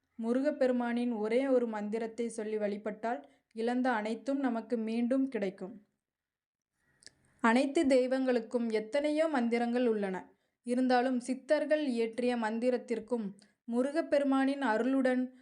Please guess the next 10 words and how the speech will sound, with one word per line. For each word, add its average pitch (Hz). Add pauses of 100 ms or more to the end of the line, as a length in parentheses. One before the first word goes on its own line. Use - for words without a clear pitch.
(100)
அவரது 226
கட்டளைப்படி 269
இயற்றப்பட்ட 240
மந்திரங்கள் 226
மற்றும் 226
பாடல் 269
வரிகளுக்கு 226
சக்தி 240
அதிகம். 208 (840)
காரணம், 247